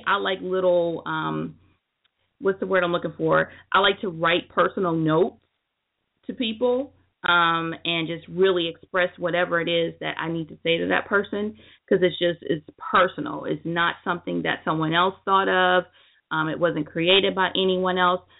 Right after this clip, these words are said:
I'm a, a very crafty person. Like, I crochet sometimes. Um, I knit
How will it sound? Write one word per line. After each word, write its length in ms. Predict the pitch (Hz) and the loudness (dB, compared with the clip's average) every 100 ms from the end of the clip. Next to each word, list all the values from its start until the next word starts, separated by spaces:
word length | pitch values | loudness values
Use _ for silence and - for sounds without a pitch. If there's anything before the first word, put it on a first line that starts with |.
| _ 185 | _ -4
I'm 160 | 190 | -2
a, 140 | 165 - 165 | -4 -4 -4
a 200 | 160 156 | -2 2
very 320 | 214 254 175 | 4 4 2
crafty 480 | - 160 151 - 151 | -2 -2 -2 -4 -6
person. 540 | 151 143 - - - | -2 -4 -4 -12 -8
Like, 180 | 156 156 | -6 -2
I 340 | - 180 190 185 | 2 4 4 0
crochet 580 | - 175 170 170 170 170 | 0 0 0 -2 -2 -2
sometimes. 680 | 170 170 165 160 156 160 160 - | -6 -2 0 2 2 0 -4 -4
Um, 400 | 147 147 147 156 _ _ - | -2 0 0 -4 _ _ -2
I 100 | 156 | 2
knit 340 | 160 180 | 4 4